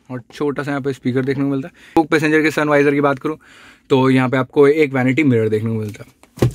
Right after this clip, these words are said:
अगर मैं बात करूँ इसके dashboard की, तो ये जो black finish में dashboard दे रखा है ना, wow, just wow। और उसके बाद यहाँ पे जो grey का element देखने को मिल रहा है आपको throughout the डैशबोर्ड, बहुत ही अच्छा।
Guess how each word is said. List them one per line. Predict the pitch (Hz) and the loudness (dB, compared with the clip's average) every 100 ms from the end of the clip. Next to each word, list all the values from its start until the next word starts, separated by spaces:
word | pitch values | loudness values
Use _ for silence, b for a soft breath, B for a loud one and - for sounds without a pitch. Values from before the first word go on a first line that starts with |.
| 151 | 0
अगर | 185 | 0
मैं | 180 | 0
बात | 143 170 | -2 -2
करूँ | 190 175 | -6 -12
इसके | 175 | -6
dashboard | 135 143 151 170 160 | -4 -2 -2 -4 -4
की, | 190 160 B B B | -10 -16 B B B
तो | 180 | -4
ये | 180 | 0
जो | 202 | 0
black | 127 107 139 180 | -2 -2 0 0
finish | 185 180 | -4 -8
में | 175 135 | -6 -2
dashboard | 131 160 147 165 | 0 0 -4 -2
दे | 143 | 0
रखा | 135 - 135 | -2 0 -2
है | |
ना, | 131 104 | 0 -4
wow, | 101 123 127 101 _ _ b b 120 | 0 2 2 -2 _ _ b b -2
just | 156 - | -2 -2
wow। | 123 110 | -2 -2
और | 110 151 | 0 0
उसके | 165 - 185 | 0 0 -4
बाद | 113 135 147 147 117 | -2 0 0 -2 -4
यहाँ | 139 151 | -4 -4
पे | 165 | -4
जो | 175 B B B B | -6 B B B B
grey | 127 160 | -2 -2
का | 175 | 0
element | 170 147 170 165 | 0 0 -2 -2
देखने | 160 165 | -4 -2
को | 160 | 0
मिल | |
रहा | 156 | 2
है | 156 | 0
आपको | - 170 | -2 -12
throughout | - 147 147 160 | -4 0 2 4
the | 156 131 117 _ _ 123 113 117 - b b | 2 -2 -12 _ _ -10 -10 -12 -16 b b
डैशबोर्ड, | 143 147 156 156 | -4 -2 -4 -10
बहुत | 117 127 131 | -6 -2 0
ही | 120 | -2
अच्छा। | - | -6